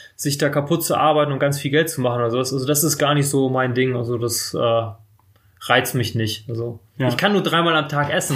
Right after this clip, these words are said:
Speaker 1: Also was soll ich mit mehr Geld?
Speaker 2: <laughs>
Speaker 1: Also
Speaker 2: Also ich kann mehr essen übrigens.
Speaker 1: Ja, ja, ja.
Speaker 2: <laughs> Nee, das ist ganz klar. Nee, und das macht dich einfach auch super authentisch, ne? Also wenn, sobald jemand das nicht nur fürs Geld macht, sondern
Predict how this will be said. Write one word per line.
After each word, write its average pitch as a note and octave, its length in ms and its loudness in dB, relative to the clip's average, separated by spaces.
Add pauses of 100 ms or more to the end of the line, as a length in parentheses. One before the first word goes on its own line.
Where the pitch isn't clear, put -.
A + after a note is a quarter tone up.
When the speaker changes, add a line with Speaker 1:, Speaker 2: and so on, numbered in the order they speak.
Speaker 1:
Also C3+ 180 0
was D3 120 2
soll F3 160 2
ich C#3+ 80 2
mit D3 140 0
mehr D3+ 140 2
Geld? D#3 300 2
Speaker 2:
<laughs> - 60 -4
Speaker 1:
Also C3 140 0
Speaker 2:
Also C#3+ 120 2
ich F#3 160 2
kann G3 160 -2
mehr F#3 200 2
essen C3 220 -2
übrigens. C3 280 2
Speaker 1:
Ja, F3 200 0
ja, D#3+ 160 4
ja. F3 880 2
Speaker 2:
<laughs> C#4 920 -2
Nee, A#2+ 120 4
das G#2+ 220 -2
ist - 120 -8
ganz G#2+ 220 -4
klar. G#2+ 220 -2 (280)
Nee, C3+ 100 4
und C#3+ 60 2
das C3+ 140 0
macht D3 220 2
dich C3+ 140 2
einfach C3 180 2
auch C3 140 4
super C3+ 340 0
authentisch, B2 600 0
ne? G3+ 240 -2
Also A#2+ 340 0
wenn, C#3+ 180 2
sobald C3+ 360 0
jemand D3 260 2
das C3+ 140 -2
nicht C3 160 0
nur D3 160 0
fürs - 200 -6
Geld D3 240 0
macht, C#3 220 -2
sondern C3 420 0